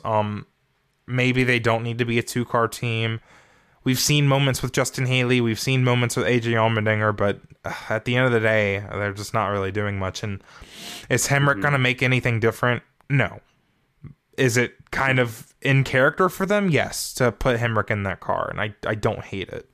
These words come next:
Speaker 2: And
Speaker 1: if that makes
Speaker 2: and
Speaker 1: sense.
Speaker 2: now, with Legacy leaving, Kaulig is gonna be, like, the lowest Chevy team.
Speaker 1: Yeah.
Speaker 2: Like, I,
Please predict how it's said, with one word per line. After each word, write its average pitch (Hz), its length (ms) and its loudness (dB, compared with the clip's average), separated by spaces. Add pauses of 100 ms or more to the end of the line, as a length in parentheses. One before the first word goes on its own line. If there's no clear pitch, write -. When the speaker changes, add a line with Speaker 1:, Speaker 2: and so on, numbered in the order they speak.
(120)
Speaker 2:
And 143 160 -8 (340)
Speaker 1:
if 107 120 -8
that 104 160 -4
makes - 200 -10
Speaker 2:
and 143 120 0
Speaker 1:
sense. 123 60 0
Speaker 2:
now, 143 600 4 (680)
with 139 160 -6
Legacy 123 640 2
leaving, 110 720 -2 (440)
Kaulig 127 480 4
is 110 100 -2
gonna 120 180 -2
be, 117 120 0
like, 110 200 0 (320)
the 113 120 -4
lowest 120 840 -2 (300)
Chevy 113 480 -2
team. 202 440 -4 (540)
Speaker 1:
Yeah. 123 260 -10 (720)
Speaker 2:
Like, 127 320 -2
I, 131 160 2